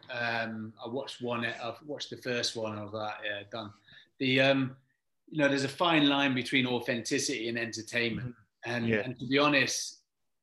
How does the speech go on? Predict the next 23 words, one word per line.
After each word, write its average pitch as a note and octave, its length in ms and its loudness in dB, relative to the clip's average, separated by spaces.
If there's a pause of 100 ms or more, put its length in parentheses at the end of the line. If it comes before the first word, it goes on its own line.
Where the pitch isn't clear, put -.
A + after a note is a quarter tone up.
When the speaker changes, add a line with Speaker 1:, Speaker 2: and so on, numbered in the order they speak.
(320)
Speaker 1:
if C3 140 -8
you, C#3 200 -2
if C3 100 -8
you C#3 120 2
were C#3 80 2
to C#3 140 -2
do D#3 320 6
a, C3 260 4
a, B2+ 400 -4 (160)
a C3 60 -12
factual C3+ 960 0 (340)
show B2 480 4
on A#2+ 140 0
the, B2+ 120 0
on B2+ 200 -2
the, A#2+ 260 -2
the B2 80 -6
normal B2+ 320 0
selection, B2 420 -2
it'd A2 100 -8
be - 40 -14
quite A2 260 -4
boring, A#2 380 -4